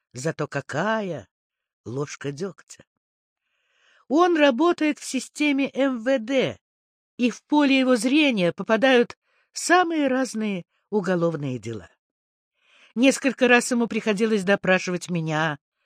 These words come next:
совершенно официально, с оформлением протокола. Но я, ей-богу, не виновата, что постоянно ввязывалась в невероятные истории.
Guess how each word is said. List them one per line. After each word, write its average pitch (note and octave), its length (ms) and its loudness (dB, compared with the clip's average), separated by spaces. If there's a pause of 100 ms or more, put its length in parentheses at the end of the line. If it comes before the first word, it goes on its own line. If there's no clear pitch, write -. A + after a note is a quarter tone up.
(140)
совершенно E4+ 460 -2
официально, G3 800 -2 (400)
с - 160 -6
оформлением G3+ 580 -2
протокола. A#2+ 600 -10 (760)
Но A#3 160 2
я, C4+ 200 4
ей-богу, D4 560 2
не D#4+ 160 0
виновата, D#4 560 2
что G3 280 -4 (340)
постоянно D4 720 2
ввязывалась C4 800 2 (300)
в A3 80 -4
невероятные A#3+ 760 4
истории. B2+ 580 -10